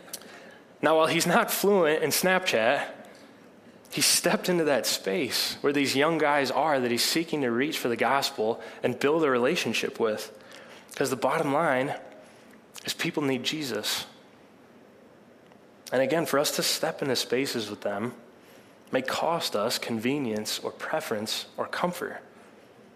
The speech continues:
So to wrap up, I just wanna finish with one more story. I was talking to my mom recently, who didn't become a Christian until later in life.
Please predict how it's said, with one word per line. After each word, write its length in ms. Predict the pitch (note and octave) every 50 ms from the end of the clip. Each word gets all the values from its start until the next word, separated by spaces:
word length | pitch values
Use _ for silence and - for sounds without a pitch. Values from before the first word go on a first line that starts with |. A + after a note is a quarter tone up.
| - - - - - - - - - - - - - - - - - - - - - - -
So 140 | - C#3
to 60 | B2+ B2+
wrap 300 | B2 C3 D#3 - - C#3+
up, 180 | C3 B2+ B2+ -
I 80 | B2 C#3+
just 140 | D#3 -
wanna 120 | F3 E3+ D#3+
finish 240 | - D3 C#3 B2 B2
with 80 | A#2+
one 160 | G#2+ A2+ A2+
more 160 | A2+ A2 G#2 G2+
story. 400 | - - A2 G#2+ G#2 G#2 G#2 - - - - - - - - - - - - - - - - - - - - - - - - - - - - - - - - - - - - - - - - - - - - - - - -
I 20 | B2
was 80 | B2
talking 240 | - - E3 F3 G3
to 0 |
my 100 | F#3 E3+
mom 280 | D3 B2+ A#2+ A#2 A#2 A#2
recently, 420 | A#2 A2+ - B2+ B2 A2 G#2+ A2
who 100 | G#2 A#2+
didn't 180 | B2 C#3+ D#3+ D#3+
become 260 | D#3 C#3+ D3 C#3+ C3+
a 20 |
Christian 380 | - - C3+ A#2 - - B2+ A#2+
until 260 | A2+ A2 - - A#2
later 260 | A2+ A2 A2+ A#2+ B2
in 140 | A#2+ A2+ G#2+
life. 340 | G2+ G2+ G2+ G2+ - -